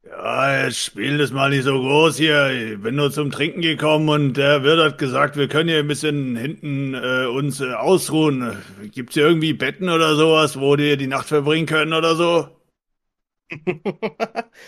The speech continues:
Speaker 2: Ausruhen ist klar. Aber klar, ihr könnt gerne nach hinten durchgehen. Macht's euch doch bequem.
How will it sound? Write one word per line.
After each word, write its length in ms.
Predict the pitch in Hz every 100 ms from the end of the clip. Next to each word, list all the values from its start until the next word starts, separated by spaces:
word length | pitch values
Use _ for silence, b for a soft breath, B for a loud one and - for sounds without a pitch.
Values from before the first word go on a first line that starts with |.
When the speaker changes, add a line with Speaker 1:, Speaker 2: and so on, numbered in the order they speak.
| B 185
Speaker 2:
Ausruhen 560 | - 131 135 127 117 117
ist 200 | 120 -
klar. 460 | 160 120 117 113 _ _ _ _ _ _ B 160
Aber 240 | 190 240
klar, 220 | 233 247 254
ihr 100 | -
könnt 180 | 190
gerne 240 | 185 202 214
nach 100 | -
hinten 260 | 180 160
durchgehen. 560 | 160 190 196 - 160 160
Macht's 280 | 196 - -
euch 180 | 175 156
doch 180 | 170
bequem. 1040 | - 139 - 151 143 175 175 175 175 170